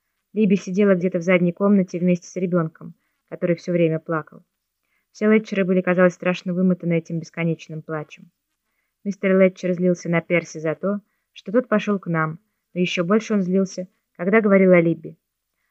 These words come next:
А та, оказывается, рассказала им, что не хотела заниматься с Рикки этими глупостями, но он, в конце концов, её как-то уболтал.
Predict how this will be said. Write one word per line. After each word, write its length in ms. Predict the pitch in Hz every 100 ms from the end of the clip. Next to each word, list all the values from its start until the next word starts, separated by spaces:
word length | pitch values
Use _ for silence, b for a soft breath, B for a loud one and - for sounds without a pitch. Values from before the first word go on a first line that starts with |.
| _
А 100 | 190
та, 140 | 247
оказывается, 480 | 254 220 202 208 208
рассказала 500 | 196 - 180 190 190
им, 220 | 185 175 - _ _
что 180 | - 240
не 80 |
хотела 420 | 233 254 247 208 180
заниматься 480 | 185 185 180 175
с 100 | 175
Рикки 260 | 196 214 196
этими 240 | 180 185
глупостями, 720 | 185 202 185 185 - 156 160 - _ _ -
но 100 | 214
он, 80 | 220
в 80 |
конце 300 | 214 190 202
концов, 400 | 185 180 202 190
её 140 | 190 175
как-то 320 | 180 - 175
уболтал. 520 | 170 175 170 160 -